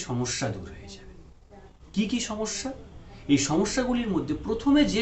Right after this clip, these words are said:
সমস্যাটার কথা বলবো, সেটা হচ্ছে দুর্বলতা। প্রতিদিন দুধ এবং খেজুর খেলে শরীরের দুর্বলতাকে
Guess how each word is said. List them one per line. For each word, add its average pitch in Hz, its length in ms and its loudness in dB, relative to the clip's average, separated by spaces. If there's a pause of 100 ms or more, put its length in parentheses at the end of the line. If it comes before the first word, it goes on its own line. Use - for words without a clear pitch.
(140)
সমস্যাটার 139 540 0
কথা 95 160 -4 (100)
বলবো, 95 240 -2 (360)
সেটা 165 320 2
হচ্ছে - 320 -2 (640)
দুর্বলতা। 160 800 4 (760)
প্রতিদিন 220 460 4 (180)
দুধ 202 200 0 (140)
এবং 160 140 2 (140)
খেজুর 139 380 2
খেলে 101 240 -4 (300)
শরীরের 165 480 2 (520)
দুর্বলতাকে 175 720 4